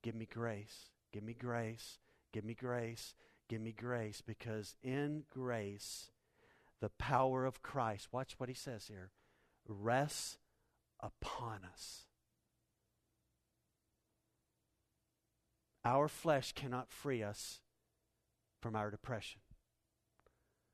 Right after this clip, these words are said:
Our flesh cannot free us from our addictions. But admitting we're weak and we cannot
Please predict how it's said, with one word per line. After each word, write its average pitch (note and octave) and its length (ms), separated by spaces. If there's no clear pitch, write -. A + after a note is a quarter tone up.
Our A2 200
flesh D3+ 500
cannot C3+ 380
free D3 360
us A2+ 200
from A#2 280
our A#2 200
addictions. - 800
But B2 140
admitting C#3+ 460
we're D#3 140
weak A#2+ 380
and A#2 120
we A2 60
cannot C3 460